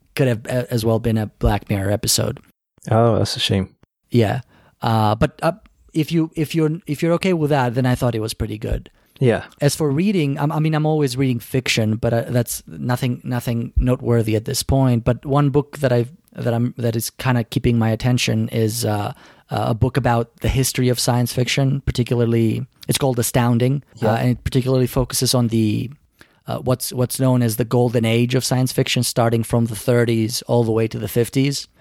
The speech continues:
Speaker 1: It's written by, uh, let me see if I remember the author's name,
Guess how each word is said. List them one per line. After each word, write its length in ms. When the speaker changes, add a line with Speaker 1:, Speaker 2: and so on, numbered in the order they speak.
Speaker 1:
It's 140
written 220
by, 520
uh, 200
let 120
me 320
see 140
if 80
I 60
remember 300
the 120
author's 300
name, 260